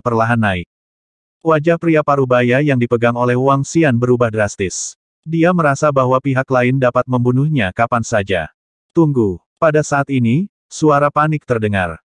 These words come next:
Sesosok buru-buru berlari ke tengah Wang Xian dan sekelompok orang di depannya. Dia melihat ke arah kelompok sesepuh berbaju besi hijau dan pandangannya tertuju pada satu-satunya wanita di antara mereka. Wanita itu berambut pendek dan memancarkan aura yang kuat.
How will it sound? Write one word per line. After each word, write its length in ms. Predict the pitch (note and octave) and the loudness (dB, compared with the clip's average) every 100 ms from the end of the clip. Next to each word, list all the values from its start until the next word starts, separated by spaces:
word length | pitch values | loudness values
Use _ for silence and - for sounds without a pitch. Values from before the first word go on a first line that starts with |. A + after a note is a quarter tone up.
| _ | _
Sesosok 480 | - D#3 D#3+ D#3+ F3+ | -10 -4 -2 0 0
buru-buru 560 | E3 D#3 D3+ C#3+ E3 | 2 2 2 4 4
berlari 320 | D3+ C3 B2 C#3 | 2 2 0 0
ke 80 | |
tengah 320 | C3+ B2 A2+ A#2 | -2 -2 0 0
Wang 240 | C3 D3 | 0 0
Xian 320 | E3 C#3+ C3+ | 0 0 2
dan 160 | C3 B2 | 0 -2
sekelompok 480 | - B2+ B2+ C3 B2+ | -2 0 0 0 0
orang 320 | C3+ C#3+ G#2+ | 0 0 -2
di 80 | A2 | -2
depannya. 540 | A2 G#2 F#2 E2+ D2+ _ _ _ _ _ _ _ | 0 0 -2 -4 -8 _ _ _ _ _ _ _
Dia 320 | D#3+ E3 F#3 | -2 0 2
melihat 320 | F3 D3+ D3 | 2 0 0
ke 80 | D3 | 0
arah 240 | C3+ C#3 | 0 0
kelompok 400 | C#3 B2+ B2+ C#3 | 0 0 2 -2
sesepuh 400 | - - C3 C3 | -4 -8 -2 0
berbaju 400 | A#2+ A2+ A#2 B2+ | 2 0 0 -2
besi 240 | B2 C3 B2+ | -2 -2 -2
hijau 320 | C3 C3+ B2+ | 0 2 2
dan 240 | B2 A#2 | 2 0
pandangannya 560 | A#2 A2+ A#2 B2+ B2+ B2 | 0 0 0 0 0 -2
tertuju 400 | C3+ C#3+ B2+ C3 | -2 -2 0 0
pada 240 | A#2+ A#2 | 0 0
satu-satunya 800 | - C3 C3 B2+ B2+ C#3+ D3 C3 | 0 -2 -2 -2 -2 0 0 0
wanita 560 | B2+ A#2+ A#2 A#2+ G#2 F#2+ | 2 0 0 0 -2 0
di 160 | C#3 | -2
antara 400 | C#3 C3+ B2+ B2 | -2 0 0 0
mereka. 480 | G2+ G2+ F#2+ F2+ D2+ _ _ _ _ _ _ _ | 0 -2 -2 -2 -4 _ _ _ _ _ _ _
Wanita 400 | D#3+ D#3 D#3+ E3+ | 0 0 0 0
itu 160 | D#3 D3 | 0 0
berambut 400 | D#3+ C#3 C3+ C#3 | 2 2 2 -2
pendek 400 | C3 B2 C3 C#3 | 0 0 0 0
dan 160 | B2 A#2 | 0 2
memancarkan 560 | A2+ A#2+ C#3 C#3 C3+ | 0 0 0 0 -2
aura 320 | B2+ D#3 C#3+ | 0 0 0
yang 240 | A2 G#2+ G#2+ | 0 -2 -2
kuat. 240 | A2 F2+ | 0 0